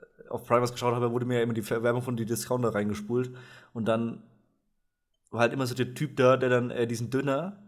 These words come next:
so Hot Pocket-mäßig gegessen hat und dann mit der Gabel quasi erst so das ganze Fleisch und Kraut noch rausgepflückt hat und dann immer so, „Mm, ich hab mir Döner geholt von hier, äh, Mehmet gegenüber, voll lecker“ und so.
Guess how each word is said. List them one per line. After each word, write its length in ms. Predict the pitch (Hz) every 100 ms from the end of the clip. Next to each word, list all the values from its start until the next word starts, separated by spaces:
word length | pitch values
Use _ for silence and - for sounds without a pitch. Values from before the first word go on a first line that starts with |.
| _ _ _ _ _ -
so 140 | - 120
Hot 220 | 156 -
Pocket-mäßig 640 | 147 127 120 110 107 107
gegessen 340 | 101 110 107 113
hat 220 | 135 -
und 160 | 127
dann 280 | 120 123 127
mit 160 | 131 120
der 60 |
Gabel 340 | 104 110 127 135
quasi 220 | 131 123
erst 160 | 123 -
so 80 |
das 100 | 117
ganze 320 | 113 110 117 113 - -
Fleisch 360 | - 113 139 143
und 180 | 127 120
Kraut 320 | 113 120 143
noch 200 | 135 123
rausgepflückt 640 | 127 127 131 127 143 127 143
hat 140 | 127
und 40 |
dann 140 | 127 127
immer 160 | 127
so, 180 | 123 123
„Mm, 360 | 123 151 139 127
ich 100 | 120
hab 80 | 123
mir 80 |
Döner 240 | 110 127 135
geholt 260 | 127 123
von 200 | 127 123
hier, 340 | 113 123 117 117
äh, 160 | 120 113
Mehmet 340 | 120 131 127
gegenüber, 580 | 131 120 123 135 120 104
voll 240 | - 117
lecker“ 240 | 123 123 104
und 140 | 95
so. 200 | 107 101